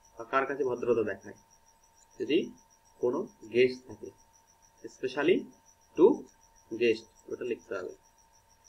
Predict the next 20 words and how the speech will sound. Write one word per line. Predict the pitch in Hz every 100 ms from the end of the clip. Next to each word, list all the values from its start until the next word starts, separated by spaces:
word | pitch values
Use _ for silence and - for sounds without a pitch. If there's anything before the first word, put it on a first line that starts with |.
| _ _ _ _ 131
How | 151 196
does | 190 175
the | 180 -
cat | 156 165 - - _
receive | 120 123 127 190 147
the | 139 123 - - _ _ _ - - - - 135
bit | 185 180
of | 160 - - 160
fish | 139 - - - _ - _ _ _ _ _ _ _ -
handed | 117 139 156 -
down | 131 131
by | 120 113
the | 110
guest? | 107 107 82 - _ _ _ _ _ _ _ _ _ _ _ _ _
বিড়াল | 127 143 165 214 - _ _
কিভাবে | 165 170 160 151
সেই, | - 160 226 - - - - - -
আহ, | 110 101 -
মাছের | 120 120 135
টুকরোটাকে | 123 123 120 120